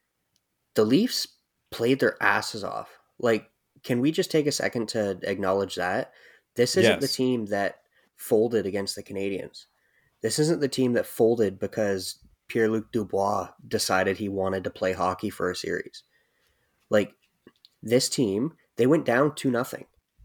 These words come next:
Speaker 1: They battled back and tied it up. They went down three nothing in the series.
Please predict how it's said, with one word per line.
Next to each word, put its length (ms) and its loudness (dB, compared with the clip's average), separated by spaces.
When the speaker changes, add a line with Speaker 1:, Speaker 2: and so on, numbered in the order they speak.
Speaker 1:
They 100 2
battled 380 2
back 240 2
and 100 -6
tied 240 -2
it 100 0
up. 260 -4
They 100 4
went 160 4
down 220 0
three 260 0
nothing 300 0
in 100 0
the 80 -2
series. 540 -4